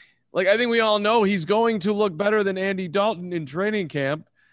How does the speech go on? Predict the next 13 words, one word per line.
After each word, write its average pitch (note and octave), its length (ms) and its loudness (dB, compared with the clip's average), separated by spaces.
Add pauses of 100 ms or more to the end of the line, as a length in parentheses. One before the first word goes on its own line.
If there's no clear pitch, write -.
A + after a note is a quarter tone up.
(120)
That's F#3 220 -2
not G#3+ 220 -6
gonna F#3 200 -4
be C#3+ 640 -4
something D#3 420 -10
that's C#3+ 160 -8
gonna C#3+ 180 -6
surprise D3 680 0
Matt C3 280 -2
Nagy B2 440 -2
and A2+ 140 -8
company. A2+ 500 -8 (460)
But C3 340 0